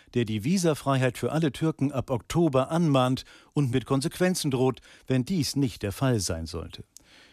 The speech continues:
Die E U dagegen argumentiert, dass bisher viele der Kriterien, die vereinbart wurden,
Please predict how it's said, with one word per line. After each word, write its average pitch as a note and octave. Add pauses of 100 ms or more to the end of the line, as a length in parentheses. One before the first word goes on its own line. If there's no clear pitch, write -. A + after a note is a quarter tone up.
(220)
Die A#2
E -
U E3
dagegen B2
argumentiert, B2 (260)
dass C#3+
bisher D3
viele F#3+
der B2+
Kriterien, C#3+ (240)
die C#3
vereinbart C#3+
wurden, A#2